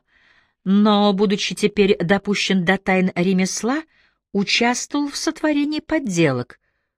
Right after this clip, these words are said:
в скором времени превзойдя учителя и открыв в себе необычайные каллиграфические способности.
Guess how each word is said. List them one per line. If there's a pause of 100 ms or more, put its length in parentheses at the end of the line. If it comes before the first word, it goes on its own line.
(200)
в
скором
времени
превзойдя
учителя (580)
и
открыв
в
себе
необычайные
каллиграфические
способности.